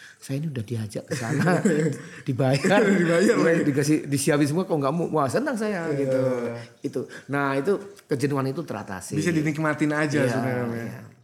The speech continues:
Speaker 2: Nah, Om, kita akan review kembali soal, karena Om ini ibaratnya terbang di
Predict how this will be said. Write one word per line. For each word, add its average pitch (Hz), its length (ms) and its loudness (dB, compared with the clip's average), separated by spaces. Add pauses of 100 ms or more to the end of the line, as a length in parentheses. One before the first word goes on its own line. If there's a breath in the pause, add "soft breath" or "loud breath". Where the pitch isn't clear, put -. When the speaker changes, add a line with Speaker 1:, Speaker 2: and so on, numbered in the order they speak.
(220)
Speaker 2:
Nah, 208 160 0 (560)
Om, 139 400 -4 (1000 soft breath)
kita 185 580 0
akan 175 640 0
review 180 400 0
kembali 143 480 2
soal, 135 720 -2
karena 190 320 2
Om 208 160 4
ini 240 220 2 (500)
ibaratnya 170 480 2
terbang 190 400 2 (240)
di 156 560 -2